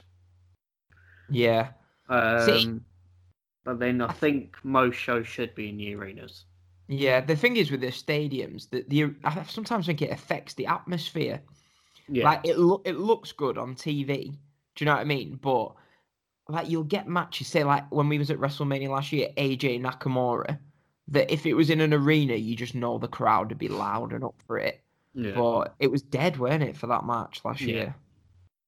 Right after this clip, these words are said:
Speaker 1: But anyway, so what have you s-, predicted will open the show? What is your choice of opener?
Speaker 2: Uh, so I've gone down for the SmackDown Tag Team titles.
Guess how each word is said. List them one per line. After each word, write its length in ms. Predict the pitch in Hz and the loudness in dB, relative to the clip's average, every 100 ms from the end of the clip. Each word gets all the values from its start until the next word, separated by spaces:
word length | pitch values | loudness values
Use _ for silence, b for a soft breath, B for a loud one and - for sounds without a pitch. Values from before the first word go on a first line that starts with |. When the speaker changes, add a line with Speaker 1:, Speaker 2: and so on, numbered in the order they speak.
| _ _ _ _ _ | _ _ _ _ _
Speaker 1:
But 200 | 120 120 | 0 2
anyway, 340 | 120 127 120 | 2 2 0
so 340 | 123 170 151 151 | 0 4 8 6
what 340 | - 180 202 | 4 4 4
have 140 | 190 175 | 4 0
you 220 | 190 185 | -2 -4
s-, 200 | - - | -6 -10
predicted 580 | - 165 165 - 160 143 | -2 0 0 -2 -2 0
will 280 | 151 147 - | 0 0 0
open 540 | 139 147 143 143 135 127 | 2 2 2 -2 -2 -4
the 80 | 127 | -6
show? 300 | - 131 127 | -2 0 0
What 280 | 147 - | 0 0
is 240 | 147 135 135 - | -2 -2 -6 -8
your 340 | 123 120 120 | -2 2 0
choice 460 | 120 127 120 117 - | -2 0 0 -2 -6
of 200 | - 117 - | -6 -4 -2
opener? 580 | 120 120 - 113 - - b b b b b b - | 0 0 0 0 0 -4 b b b b b b 0
Speaker 2:
Uh, 720 | 123 120 117 117 113 113 113 - _ | 4 6 6 4 2 0 -2 -8 _
so 420 | - 139 135 135 | -14 -4 0 4
I've 160 | 143 - | 2 2
gone 240 | 131 123 - _ | -6 -6 -10 _
down 500 | 131 127 123 120 120 | 0 2 0 -2 -6
for 240 | 120 117 113 | -6 -4 -4
the 80 | |
SmackDown 640 | 113 - 120 - 117 110 107 | -6 -4 -4 -2 -4 -4 -4
Tag 240 | - 110 | -4 -4
Team 220 | - 107 110 | -4 -10 -6
titles. 640 | 104 104 104 113 - | -4 -4 -6 -12 -16